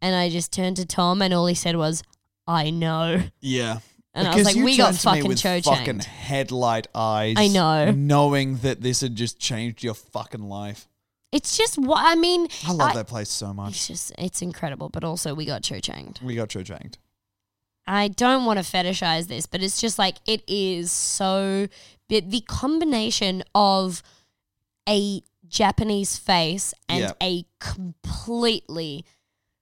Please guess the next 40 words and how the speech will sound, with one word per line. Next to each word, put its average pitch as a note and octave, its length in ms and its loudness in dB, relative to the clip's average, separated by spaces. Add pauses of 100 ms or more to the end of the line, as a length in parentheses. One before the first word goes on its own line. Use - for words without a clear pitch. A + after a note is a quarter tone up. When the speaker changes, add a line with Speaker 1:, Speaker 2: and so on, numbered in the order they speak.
Speaker 1:
so A#3 800 2 (320)
fucking G3 720 -4
Scottish F3+ 580 -2
accent. D#3+ 600 -6
Speaker 2:
Well, D4 100 -2
just F4 240 -6
because E4+ 300 -4
it's B3 160 -4
Speaker 1:
It's B3 100 0
Speaker 2:
so D#4 220 0
Speaker 1:
such B3+ 260 4
a - 60 4
Speaker 2:
alien D4 160 2
Speaker 1:
combination. F#3 400 2
Speaker 2:
to D#3 60 4
us. - 560 -2 (180)
Speaker 1:
Yeah, D4+ 300 4 (140)
to C#4 80 -4
Speaker 2:
The D4+ 80 4
Speaker 1:
I, A#3+ 180 4
Speaker 2:
only - 100 4
Speaker 1:
I C4+ 60 2
mean, A#3+ 160 2
Speaker 2:
Scottish G3 240 -2
Speaker 1:
I - 40 0
Speaker 2:
people B3+ 100 0
Speaker 1:
wonder E4+ 220 0
Speaker 2:
who F#4+ 40 -2
Speaker 1:
if D4 80 -8
whether A#3+ 220 2
Speaker 2:
fucking G#3 100 -8
Speaker 1:
this G3+ 160 -4
is G3+ 140 -6
a G3 80 -6
really E3+ 360 -6
Australian D#3+ 540 -6
thing. F#3+ 260 -8
We're G3 120 -6
just, F3+ 200 -8
like, F3 220 -4